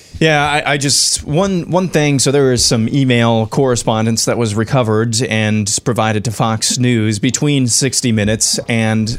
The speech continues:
DeSantis's office. And I just wanna highlight this again. It was in the, um, a montage earlier this week. One of the, uh, questions, like, one of the,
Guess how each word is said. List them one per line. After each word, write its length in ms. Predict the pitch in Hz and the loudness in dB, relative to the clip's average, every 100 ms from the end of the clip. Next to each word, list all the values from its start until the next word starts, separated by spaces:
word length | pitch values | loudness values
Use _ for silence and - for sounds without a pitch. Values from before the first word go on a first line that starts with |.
| - | -4
DeSantis's 760 | 120 - 113 107 107 107 98 - | -2 0 0 0 -2 -2 -2 -4
office. 560 | 113 107 - 113 - - | -2 -2 0 0 0 0
And 220 | 107 98 - - - | -2 -4 -10 -18 -4
I 100 | 139 | -2
just 160 | 175 208 | 0 0
wanna 160 | 165 | 0
highlight 420 | 123 143 139 120 | 2 2 2 0
this 220 | - 107 110 | 0 -2 0
again. 320 | 104 101 101 | 0 0 0
It 40 | |
was 120 | 104 120 | 0 0
in 80 | |
the, 80 | 120 | 0
um, 160 | 123 120 | 0 -2
a 80 | 123 | -2
montage 600 | 113 127 160 147 120 117 - | 0 0 0 0 0 -2 -2
earlier 260 | 135 123 | -2 0
this 220 | 113 104 | -2 -2
week. 340 | 135 120 113 - - - - | -2 -2 -4 -14 -20 -20 -4
One 120 | 226 | 0
of 60 | 262 | 2
the, 260 | 180 170 | 2 4
uh, 200 | 139 117 | 4 2
questions, 540 | 107 185 147 - 117 107 | 0 0 0 0 0 0
like, 180 | 104 | -2
one 100 | 127 | -2
of 60 | 117 | -2
the, 160 | 98 | -2